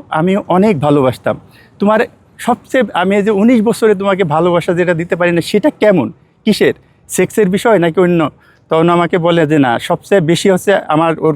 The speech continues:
পছন্দ ছিল একটাই যে আমার মাথায়, ওর ঘরের থেকে যখন বেরোতাম তখন আমার মাথার ভিতরে এভাবে হাত দিয়ে সে কপালে একটা চুমো দিত,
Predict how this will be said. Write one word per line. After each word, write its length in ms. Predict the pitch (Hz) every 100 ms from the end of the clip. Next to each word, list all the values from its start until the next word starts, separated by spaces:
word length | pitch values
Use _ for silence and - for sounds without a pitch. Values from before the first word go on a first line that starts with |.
| 180
পছন্দ 260 | 151 170 160 -
ছিল 120 | 180
একটাই 320 | 170 - 208 - _ _ -
যে 100 | 151
আমার 200 | 160 160
মাথায়, 340 | 156 - 180
ওর 180 | 170 165
ঘরের 280 | 131 143 156 -
থেকে 160 | 160 208
যখন 220 | 175 170
বেরোতাম 380 | 160 156 156 208 262 _ _ -
তখন 160 | 151 165
আমার 140 | 165 165
মাথার 300 | 156 180 190
ভিতরে 200 | 165 175
এভাবে 240 | 165 170 160
হাত 220 | 135 147
দিয়ে 260 | 143 202 180 - _ _
সে 100 | - 160
কপালে 260 | 175 - 156
একটা 180 | 147 151
চুমো 180 | 196 170
দিত, 220 | 135 127